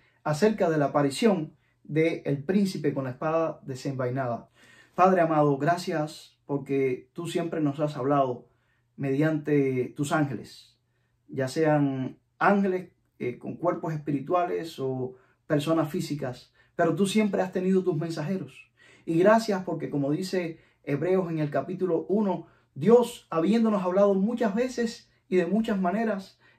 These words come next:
en otros tiempos por nuestros padres los profetas, en estos postreros días nos habló mediante el Hijo, a quien constituyó heredero de todo. Gracias, Padre, porque tú mismo que enviaste tus ángeles,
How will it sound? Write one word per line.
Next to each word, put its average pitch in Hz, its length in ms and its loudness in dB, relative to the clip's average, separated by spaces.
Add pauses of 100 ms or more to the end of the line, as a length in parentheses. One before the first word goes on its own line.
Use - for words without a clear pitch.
en 156 160 0
otros 202 280 -2
tiempos 214 560 -2 (260)
por 165 120 2
nuestros 151 300 -4
padres 202 300 2
los 180 120 -4
profetas, 202 600 -4 (220)
en 139 200 -2
estos 185 300 -6
postreros 185 720 -2
días - 480 -6 (320)
nos 139 260 -4
habló 139 300 0
mediante 143 420 -2
el 127 60 -4
Hijo, 147 340 -6 (260)
a 123 160 -8
quien 135 200 -2
constituyó 131 760 -4 (300)
heredero 135 520 -2
de 131 80 -2
todo. 113 400 -6 (300)
Gracias, 185 480 2
Padre, 170 340 -2
porque 147 320 -2
tú 233 420 0 (220)
mismo 170 540 -2 (200)
que 160 120 0
enviaste 165 420 2
tus 175 240 -4
ángeles, 160 560 -2